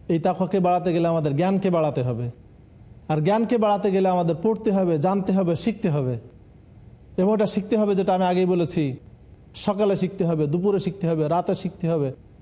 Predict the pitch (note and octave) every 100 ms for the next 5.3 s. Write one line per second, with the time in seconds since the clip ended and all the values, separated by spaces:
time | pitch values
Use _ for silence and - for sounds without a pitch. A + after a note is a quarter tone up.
0 | - - C4+ C4+ A#3 A3 G3 - G#3 G3
1 | G#3+ G3 G3 F3 D3+ - C3+ A#2+ A#2 -
2 | - - - - - - - - F3+ G#3+
3 | G#3+ A3 - - - - - - - -
4 | - - - - - - - - E3 D#3
5 | F#3 F#3